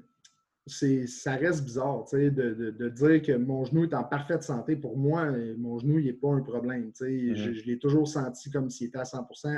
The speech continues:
Speaker 1: après la réhabilitation de, c'était deux mille quatorze, là, ma deuxième année. Euh, après la réhabilitation, je veux dire, mon genou, pour moi, il est, il est, il est loin d'être faible, tu sais. Il, il,
Speaker 2: Mhm.
Speaker 1: s'il y a de quoi, il était plus fort qu'avant la, avant la blessure.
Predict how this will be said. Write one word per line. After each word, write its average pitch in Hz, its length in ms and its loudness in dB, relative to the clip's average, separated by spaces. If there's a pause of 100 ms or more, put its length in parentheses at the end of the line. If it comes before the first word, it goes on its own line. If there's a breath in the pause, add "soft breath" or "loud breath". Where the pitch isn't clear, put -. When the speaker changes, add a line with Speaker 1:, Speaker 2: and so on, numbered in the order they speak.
Speaker 1:
après 131 380 0
la 139 80 2
réhabilitation 120 880 -2
de, 113 180 -2 (320 soft breath)
c'était 127 220 -2
deux 135 120 4
mille 143 180 6
quatorze, 139 400 0
là, 131 60 0
ma 120 100 -4
deuxième 127 320 -4
année. 131 280 -4 (680)
Euh, 107 140 -10
après 156 280 4
la 151 160 6
réhabilitation, 127 760 0
je 123 80 -2
veux - 40 -4
dire, 135 140 0
mon 127 240 0
genou, 151 400 4
pour 127 140 -4
moi, 139 180 2
il 135 160 0
est, 117 100 -4 (120)
il 123 80 -4
est, 120 80 -8 (280)
il 120 100 -4
est 120 40 0
loin 151 340 6
d'être 131 300 0 (160)
faible, 139 400 0
tu - 160 2
sais. 143 60 6
Il, 123 340 0
il, 104 200 -10
Speaker 2:
Mhm. 104 180 -8
Speaker 1:
s'il - 280 -2
y 139 40 8
a - 20 4
de 139 80 -2
quoi, 151 180 6
il 143 80 4
était 123 200 -2
plus 143 200 -2
fort 151 400 2
qu'avant 135 340 -2
la, 113 320 -4
avant 120 180 -6
la 123 120 -2
blessure. 139 540 -2